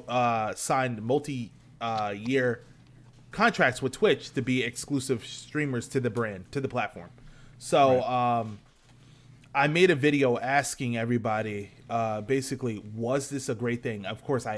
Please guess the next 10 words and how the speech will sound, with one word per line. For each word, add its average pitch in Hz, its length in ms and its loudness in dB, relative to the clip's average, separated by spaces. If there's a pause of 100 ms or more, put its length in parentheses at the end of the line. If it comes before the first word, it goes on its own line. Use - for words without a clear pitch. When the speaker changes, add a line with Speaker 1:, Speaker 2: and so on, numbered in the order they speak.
(140)
Speaker 1:
I, 113 220 -6
I 110 140 -4
answered 120 340 -4
the 110 60 -6
question 107 380 -8
towards 107 260 -8
the 101 80 -8
end. 107 360 -8 (400)
Um, 110 380 -4 (120)
but 123 340 -2